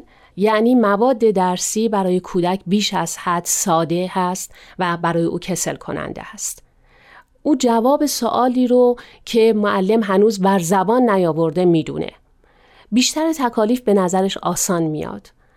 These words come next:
و به همین دلیل هم علاقهٔ کمی به اونها داره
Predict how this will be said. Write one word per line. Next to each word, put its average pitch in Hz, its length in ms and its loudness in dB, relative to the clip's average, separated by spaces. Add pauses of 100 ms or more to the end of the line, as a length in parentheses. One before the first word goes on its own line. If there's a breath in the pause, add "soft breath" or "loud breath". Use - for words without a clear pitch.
(420 soft breath)
و 208 60 0
به 190 120 -2
همین 247 380 0 (200)
دلیل 202 320 2
هم 208 280 -2 (400 loud breath)
علاقهٔ 214 500 2
کمی 190 360 0
به 151 60 -4
اونها 147 340 -6
داره 208 300 -10